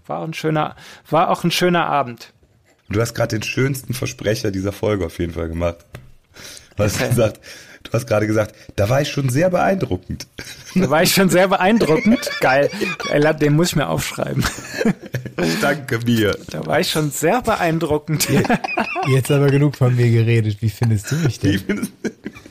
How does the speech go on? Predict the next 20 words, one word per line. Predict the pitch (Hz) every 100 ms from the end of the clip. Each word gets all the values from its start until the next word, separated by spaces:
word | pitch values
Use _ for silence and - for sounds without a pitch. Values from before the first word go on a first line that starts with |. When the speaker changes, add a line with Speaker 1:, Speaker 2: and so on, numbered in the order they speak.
| 1077 - - - -
Speaker 1:
Äh, | - 139
Flo, | - 170 170
hattest | 151 -
du | 151
nicht | 135 -
auch | 135 135
letztens | 208 220 - 233 -
irgendwie | 220 202 202 202
zwanzigjähriges, | - 190 190 190 180 190 185 180 180 147
Speaker 3:
Ja, | 170 143
ich | 196
Speaker 1:
äh, | 214
Speaker 3:
hatte | 196 208
auch |
mein | 180 151
zwanzigjähriges | 147 143 - 139 127
Abiturtreffen | 139 127 - 127 127 127 147
und | 139
das, | 139 113 -
äh, | 123 117 123